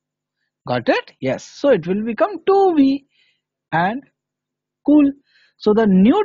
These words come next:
temperature, new temperature will be equal to four times of the old. So twelve degrees centigrade.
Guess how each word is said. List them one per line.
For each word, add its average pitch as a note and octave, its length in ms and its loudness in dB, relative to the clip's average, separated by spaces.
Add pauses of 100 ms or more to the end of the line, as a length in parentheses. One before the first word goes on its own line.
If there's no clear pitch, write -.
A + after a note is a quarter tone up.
temperature, D#3+ 640 -2 (100)
new F#3+ 500 -4
temperature D#3 760 -2
will D3+ 220 -4
be E3+ 180 0
equal G3+ 320 -4
to G#3 200 -6 (140)
four B3 280 0
times C#3+ 380 -4
of C#3 160 -6
the A3+ 140 -4
old. C#4 360 0 (680)
So G#3+ 80 -8 (100)
twelve E4 220 0
degrees B3+ 320 -4
centigrade. G3 580 -4